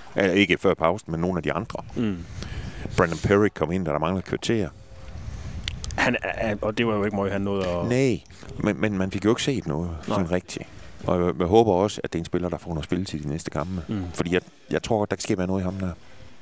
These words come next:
Speaker 2: Ja.
Speaker 1: Øhm, men altså, ja. Summa summarum, de går og spiller med hvem som helst.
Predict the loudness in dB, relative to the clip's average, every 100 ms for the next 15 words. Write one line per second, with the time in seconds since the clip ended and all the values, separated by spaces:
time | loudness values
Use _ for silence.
0 | -18 -16 -16 -16 -16 -16 -14 -8 -6 -6
1 | -8 -10 -12 -14 -14 -14 -14 -12 -12 -12
2 | -12 -12 -10 -6 -4 -4 -6 -8 -8 -8
3 | -10 -12 -12 -14 -16 -16 -14 -14 -12 -12
4 | -14 -4 0 2 0 -8 -12 -16 -14 -12
5 | -12 -12 -12 -6 -6 -6 -14 -16 -14 -14
6 | -14 -4 -2 -2 -4 -10 -12 -12 -14 -16
7 | -16 -16 -10 -2 0 0 0 2 2 2
8 | 2 2 4 2 2 0 2 2 2 0
9 | -2 -2 -6